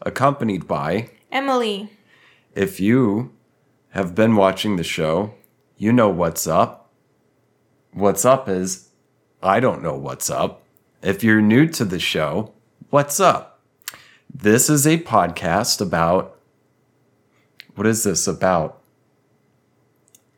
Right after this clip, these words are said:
Speaker 2: Life.
Speaker 1: Life?
Speaker 2: Pretty much, yeah.
Speaker 1: Uh,
Speaker 2: It's
Speaker 1: yeah.
Speaker 2: random. It has, you know,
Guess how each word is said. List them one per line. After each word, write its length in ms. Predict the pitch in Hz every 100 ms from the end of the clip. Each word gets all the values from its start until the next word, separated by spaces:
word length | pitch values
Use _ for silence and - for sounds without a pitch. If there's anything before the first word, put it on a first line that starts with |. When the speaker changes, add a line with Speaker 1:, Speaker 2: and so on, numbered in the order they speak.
| _ _ _ _ -
Speaker 2:
Life. 440 | 233 214 220 - _ _ _ _
Speaker 1:
Life? 540 | 90 92 120 120 - _ _
Speaker 2:
Pretty 160 | 254 254
much, 380 | 254 240 -
yeah. 180 | 247 240 220 - - - - - - _ _ _ -
Speaker 1:
Uh, 840 | 123 131 135 135 139 135 135 135 117 -
Speaker 2:
It's 160 | 240
Speaker 1:
yeah. 80 | - 220 240
Speaker 2:
random. 440 | 240 247 240 240
It 80 | 226
has, 340 | 226 226 220 - - -
you 100 | 233
know, 300 | 220 208 214